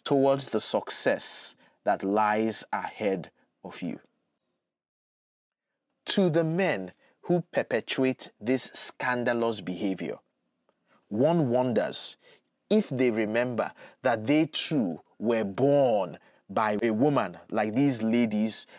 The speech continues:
that they are scavenging today. Have you guys ever given a thought to your own mothers, wives, daughters, or sisters being treated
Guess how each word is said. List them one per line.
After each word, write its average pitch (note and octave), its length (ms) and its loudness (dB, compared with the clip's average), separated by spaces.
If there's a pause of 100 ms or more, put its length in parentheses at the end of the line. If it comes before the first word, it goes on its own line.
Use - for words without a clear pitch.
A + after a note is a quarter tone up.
that G2+ 200 -2
they G#2 100 -2
are F#2 120 -2
scavenging A2+ 880 -4
today. F2 400 -8 (1200)
Have E3+ 220 2
you G#3 180 6
guys A2 580 0 (160)
ever D#3 340 2
given C3 360 2
a G2+ 120 0
thought - 720 -2 (360)
to A#2 120 0
your G#2+ 280 0
own C#3 320 0
mothers, A#2+ 680 -2 (440)
wives, A2+ 840 0 (480)
daughters, C3+ 760 0 (140)
or B2+ 140 0
sisters - 760 0 (380)
being G#3 280 2
treated F3+ 640 0